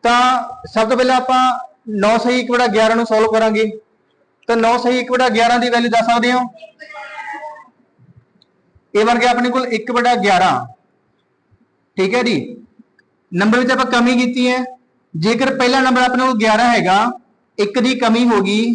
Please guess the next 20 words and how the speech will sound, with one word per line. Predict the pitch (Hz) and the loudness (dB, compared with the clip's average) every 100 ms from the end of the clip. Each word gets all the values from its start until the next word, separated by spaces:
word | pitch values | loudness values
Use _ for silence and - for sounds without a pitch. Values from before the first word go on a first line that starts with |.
| - | -2
ਤਾਂ | 240 | -2
ਬਾਅਦ | 208 220 233 | 2 0 0
ਵਿੱਚ | 254 | -2
ਨੰਬਰ | 233 233 | 0 0
ਕਿੰਨਾ | 240 240 | -2 -2
ਬਣ | 233 233 | -2 -2
ਗਿਆ | 233 | -6
ਜੀ? | 233 | -4
ਦਸ। | 240 294 294 - - - - _ _ _ _ | -2 -2 -4 -12 -16 -20 -20 _ _ _ _
ਪਰੰਤੂ | 233 233 262 | -2 0 -2
ਸਟੇਟਮੈਂਟ | 254 240 233 247 254 | 0 0 2 0 0
ਵਿੱਚ | 254 254 262 262 262 - | -2 0 0 2 0 -2
ਕਮੀ | 233 240 254 | 0 2 2
ਕਰਨ | 254 247 | 0 0
ਤੋਂ | 240 | -2
ਬਾਅਦ | 240 226 233 | 0 0 2
ਵਾਲਾ | 247 | 0
ਨੰਬਰ | 240 240 | 0 0
ਕਿੰਨਾ | 233 240 | 0 0
ਜੀ? | 240 247 | 0 -4